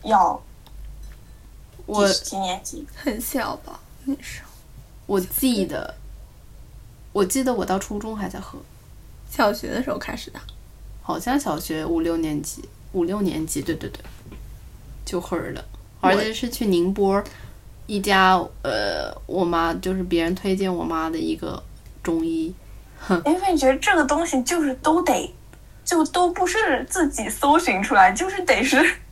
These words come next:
Speaker 1: 给别人推荐的，是吗？
Speaker 3: 对哦，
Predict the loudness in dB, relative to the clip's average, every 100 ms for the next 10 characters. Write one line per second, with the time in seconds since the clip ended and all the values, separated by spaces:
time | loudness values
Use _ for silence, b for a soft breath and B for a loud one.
0 | -20 -10 -4 -2 2 2 2 4 4 4
1 | 4 4 4 0 -2 -2 0 2 4 4
2 | 4 4 2 0 -2 -4